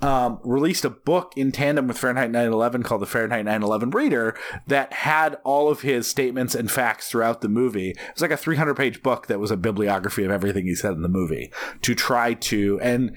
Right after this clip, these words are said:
and as such, looking for any criticism, it was difficult to find. And again, I'm not saying that you couldn't find something. I just, my perception of it was like, "This is gonna be a bunch of fantastical shit mixed with a point I agree with," and that didn't end up being true. So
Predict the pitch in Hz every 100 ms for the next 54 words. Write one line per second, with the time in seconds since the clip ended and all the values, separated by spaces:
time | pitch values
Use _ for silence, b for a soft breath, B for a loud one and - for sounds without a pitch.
0 | B B 143 147 139 190 202 - 131 147
1 | 147 127 131 127 123 - 139 - 120 110
2 | 104 104 113 110 107 104 - - - 135
3 | 131 143 120 107 - 104 143 117 85 98
4 | 120 135 90 B B 175 214 180 - 165
5 | 147 139 131 120 113 170 170 - 113 104
6 | - 101 - 98 92 B B - 131 139
7 | 135 - 139 151 143 - 120 - 120 107
8 | 107 110 104 107 107 98 B B - 120
9 | 127 120 120 117 107 113 113 104 113 101
10 | 110 107 - 98 101 - 117 101 110 110
11 | - 104 95 - 113 107 101 92 120 151
12 | 208 - 202 214 _ _ - 254 247 233
13 | 208 185 165 - 202 120 85 - 139 131